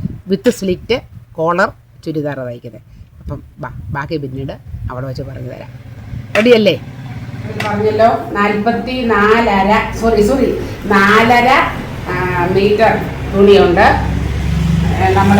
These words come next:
മൊത്തം എടുത്തിരിക്കുന്നത് നാലര മീറ്ററാണ്. ഇതിൻ്റെ വീതി എന്ന് പറയുന്നത് ഇരുപത്, ഇരുപത്തിയൊന്ന്, അതായത് നാൽപത്തിരണ്ട് ഇഞ്ച് വീതിയാണ്. ഇതൊക്കെ എന്തിനാണ് പറയുന്നതെന്ന് ചോദിച്ചാൽ, പലരും ഇപ്പം ഞാൻ പറയുന്ന പോലെ, ആ, ഒരു വീഡിയോ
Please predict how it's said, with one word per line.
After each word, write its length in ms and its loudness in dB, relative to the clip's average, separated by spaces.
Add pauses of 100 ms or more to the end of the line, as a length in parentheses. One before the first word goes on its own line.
മൊത്തം 300 4
എടുത്തിരിക്കുന്നത് 480 0
നാലര 420 4
മീറ്ററാണ്. 500 0 (420)
ഇതിൻ്റെ 280 6 (100)
വീതി 400 2
എന്ന് 200 2
പറയുന്നത് 500 2 (1200)
ഇരുപത്, 320 4 (800)
ഇരുപത്തിയൊന്ന്, 680 2 (100)
അതായത് 380 2
നാൽപത്തിരണ്ട് 960 4 (220)
ഇഞ്ച് 260 6
വീതിയാണ്. 420 2
ഇതൊക്കെ 240 2
എന്തിനാണ് 320 2 (140)
പറയുന്നതെന്ന് 480 2
ചോദിച്ചാൽ, 300 2 (500)
പലരും 420 6 (320)
ഇപ്പം 220 2 (400)
ഞാൻ 140 4 (140)
പറയുന്ന 380 4
പോലെ, 320 2 (480)
ആ, 40 2 (300)
ഒരു 120 4 (100)
വീഡിയോ 260 4